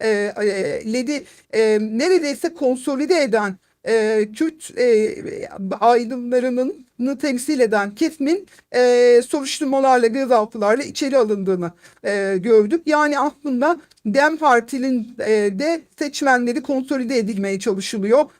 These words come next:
ayrıştırılmaya çalışılıyor, e, bir yandan. Diyeceğiz. Tunda, e, Gülnay Hanım tersinden baktığım zaman değil. Çünkü... Bu çağrıda, e, P K K dışındaki hiçbir unsura zaten,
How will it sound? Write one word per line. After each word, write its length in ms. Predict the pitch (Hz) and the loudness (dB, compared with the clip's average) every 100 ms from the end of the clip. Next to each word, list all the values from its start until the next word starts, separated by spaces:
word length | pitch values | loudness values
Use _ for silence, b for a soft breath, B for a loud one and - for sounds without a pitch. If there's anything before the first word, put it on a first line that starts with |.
| b | b
ayrıştırılmaya 840 | 247 254 254 - 277 254 233 240 233 | 2 2 0 -6 -6 -2 2 2 2
çalışılıyor, 760 | 226 202 - 202 247 294 285 | -2 -4 -6 -4 0 0 2
e, 400 | 214 226 214 214 | 2 4 4 0
bir 100 | 220 | -2
yandan. 460 | 185 175 170 - - _ _ b b b | 0 0 0 -6 -12 _ _ b b b
Diyeceğiz. 340 | 277 277 196 185 | -10 -6 -4 -4
Tunda, 320 | - 349 370 466 - - | -2 -2 -2 -6 -10 -10
e, 200 | - 277 | -6 -4
Gülnay 340 | 240 277 320 359 | -2 -2 0 0
Hanım 260 | 349 392 | 0 -4
tersinden 760 | - 269 269 269 370 370 415 - | -2 2 2 0 -6 -4 -4 -2
baktığım 380 | 330 - 370 | -4 -2 -4
zaman 520 | - - 359 392 480 302 | -4 -2 -2 -2 -4 -2
değil. 360 | 311 240 170 - | 0 -2 -4 -8
Çünkü... 560 | - 214 208 359 381 - b b - | -6 -6 -2 0 -2 -4 b b -6
Bu 200 | 208 349 | 0 0
çağrıda, 720 | - 403 415 381 311 370 392 - - | 0 -6 -4 -2 0 0 -2 -6 -4
e, 720 | 247 247 247 247 240 240 254 | 0 2 2 0 0 -2 -4
P 200 | 196 269 | -6 -4
K 200 | - 311 | 0 0
K 260 | 311 415 302 | 0 -4 -2
dışındaki 500 | 302 370 330 359 349 | -4 -2 -2 -2 -2
hiçbir 460 | 349 - - - - | -6 -12 -14 -10 -4
unsura 500 | 339 359 - 339 320 | -2 -2 -4 -4 0
zaten, 460 | 294 339 370 359 | 0 0 0 -2